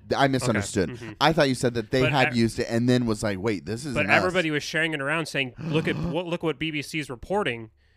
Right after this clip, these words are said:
Speaker 2: And B B C would, they
Speaker 1: Oh, and they're saying, "This isn't us."
Speaker 2: Yeah.
Speaker 1: Oh. Holy shit, dude.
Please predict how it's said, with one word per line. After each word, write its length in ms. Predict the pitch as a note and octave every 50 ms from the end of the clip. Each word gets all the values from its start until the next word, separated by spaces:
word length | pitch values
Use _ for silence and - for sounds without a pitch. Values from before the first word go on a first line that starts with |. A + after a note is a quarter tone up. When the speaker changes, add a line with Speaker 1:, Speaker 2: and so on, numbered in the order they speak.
| _ _ _ -
Speaker 2:
And 160 | - D3 C3+
B 100 | D#3+ E3
B 100 | E3 E3
C 220 | D3+ - - F3+ D#3+
would, 240 | C#3+ C#3 C#3+ - -
they 80 | D3 C#3+
Speaker 1:
Oh, 300 | G3+ A3+ A#3+ B3+ A#3 G3
and 180 | E3+ E3+ F3
they're 220 | G#3+ C4+ E4 D#4+ C4+
saying, 280 | - G#3+ E3 C3+ A#2
"This 180 | A#2+ C#3+ D#3 -
isn't 240 | A4 G#4+ G#4+ F#4+ -
us." 200 | B2+ B2 C3 C#3
Speaker 2:
Yeah. 220 | D#3 B2+ G#2+ G2+ - _ -
Speaker 1:
Oh. 1700 | - C3 C3+ C3+ C#3+ D3+ D#3+ E3 E3 E3+ E3+ E3+ E3 D#3+ D#3+ D#3+ D3 D3 D3+ D3 C#3+ C#3 C3+ C3 B2 A2+ A2 G#2 F#2+ F2+ E2 D2+ C#2 - _ _ _ _ _ _ _ _ _ _ _ _ _ _ _ _ _ _ _ _ _ _ _
Holy 640 | _ - - - G2+ G2+ G2 G2 F2+ E2 D2+ C#2+ C#2
shit, 680 | - - - - - E2 E2 E2 E2 E2 D#2 - -
dude. 500 | - - C#2+ C#2 C2+ C#2 C#2 C2+ C#2 D2+